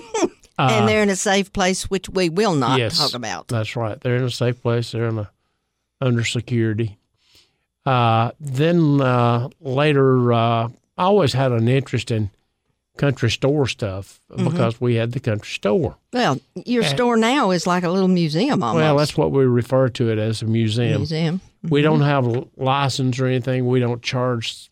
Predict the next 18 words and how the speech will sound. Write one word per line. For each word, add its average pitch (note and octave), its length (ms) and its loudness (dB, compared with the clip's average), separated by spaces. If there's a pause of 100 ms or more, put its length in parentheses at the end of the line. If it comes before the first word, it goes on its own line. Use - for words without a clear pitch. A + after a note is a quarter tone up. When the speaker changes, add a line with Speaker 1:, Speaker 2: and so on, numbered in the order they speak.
Speaker 1:
for B2 120 -4
anything. B2+ 600 -2 (500)
We C3 80 2
don't A2 160 2
collect A2 320 -6
sales D3 400 0
tax C#3 320 0
because D#3+ 300 -2
we F3 140 0
give F3 260 2
it F#3 80 0
away. F#3+ 400 0
We A#2 180 0
give, C3+ 320 0 (420)
there's C3 160 0
a A#2+ 60 0
barrel C3+ 560 2
there. A#2+ 440 0